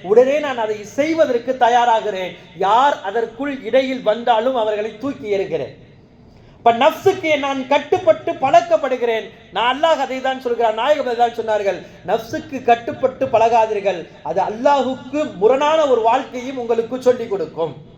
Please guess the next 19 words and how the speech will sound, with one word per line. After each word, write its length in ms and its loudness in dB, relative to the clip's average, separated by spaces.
எனவே 200 4
அதுக்கு 320 4
மாற்றமாக 580 0
நடப்பது, 580 -2
வலிமார்கள் 540 2
இன்னொன்றை 360 0
அழகாக 420 4
சொல்வார்கள், 520 0
"இபாதத்துகளுடைய 960 0
சுமைகளை 520 -2
அதிகமாக 520 -2
நீங்கள் 380 -4
போட்டுவிட்டால் 760 2
நஃப்ஸு 400 -2
தன்னால் 460 0
அமுங்கி 440 -4
போய்விடும்" 400 2
என்று 180 -4
சொல்வார்கள். 440 -2